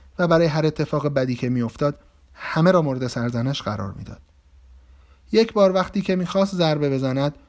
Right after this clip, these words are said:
سر خورد و روی زمین افتاد و کفش خود را مقصر می‌دانست.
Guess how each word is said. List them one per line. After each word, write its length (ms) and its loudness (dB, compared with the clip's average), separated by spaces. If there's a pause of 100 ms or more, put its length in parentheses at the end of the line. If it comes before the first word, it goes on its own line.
سر 260 0
خورد 320 -2
و 40 2
روی 180 2
زمین 280 -2
افتاد 320 -2
و 40 -2
کفش 440 -4
خود 280 -2
را 180 0
مقصر 520 -2
می‌دانست. 560 -8